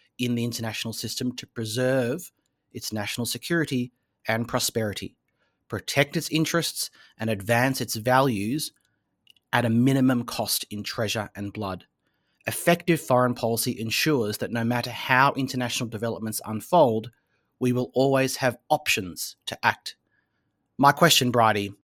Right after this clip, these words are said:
are there standard goals of development policy that everyone can agree upon, or is this even a contested question?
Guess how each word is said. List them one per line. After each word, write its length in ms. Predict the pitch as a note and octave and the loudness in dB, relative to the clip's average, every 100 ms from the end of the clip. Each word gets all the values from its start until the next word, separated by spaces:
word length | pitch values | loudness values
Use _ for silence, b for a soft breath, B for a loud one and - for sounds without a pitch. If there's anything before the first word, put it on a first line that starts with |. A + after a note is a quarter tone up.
| _ - | _ 4
are 100 | D#3+ | 6
there 180 | A3+ | 6
standard 640 | A#3 - C#3+ C#3 D3+ D3+ A#2+ | 4 2 2 2 2 0 0
goals 460 | C3 A#2+ C#3+ D#3+ | 2 4 4 2
of 80 | C#3+ | 2
development 480 | B2 A#2+ D3 F#3+ F3 | 0 2 2 2 -2
policy 320 | F3+ F3+ G3 | -2 -2 0
that 140 | C3+ - | -2 -2
everyone 500 | B2 C3 B2 B2 B2 | -2 -2 -2 -2 -4
can 160 | A#2+ | -4
agree 240 | A2+ A#2+ B2+ | -2 -2 -2
upon, 340 | E3 F#3+ G#3 C3+ | -2 -2 -2 0
or 160 | C#3+ | 2
is 80 | C3 | 2
this 160 | D#3 C3 | 2 0
even 320 | C3 B2 A#2+ | 0 0 -2
a 60 | - | -6
contested 500 | A#2+ - A#2+ - G#2 | -6 -4 -4 -6 -8
question? 420 | A#2 - A2+ A#2+ | -6 -4 -6 -8